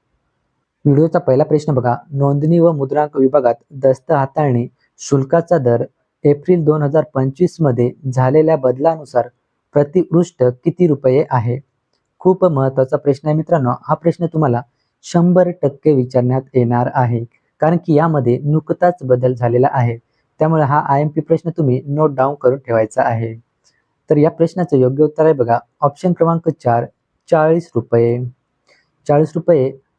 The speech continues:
बदलानुसार प्रतिपृष्ठ रुपये आहे. त्यानंतर प्रश्न क्रमांक दोन बघा,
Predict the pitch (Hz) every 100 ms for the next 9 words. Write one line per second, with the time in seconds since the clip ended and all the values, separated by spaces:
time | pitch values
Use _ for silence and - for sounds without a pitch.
0 | _ - 135 135 156 160 156 131 131 147
1 | - 156 - _ - 170 170 - 131 131
2 | 135 135 131 127 - 127 123 113 117 _
3 | _ _ _ _ _ _ _ _ _ _
4 | - 180 180 180 - 165 170 170 170 160
5 | 135 147 127 120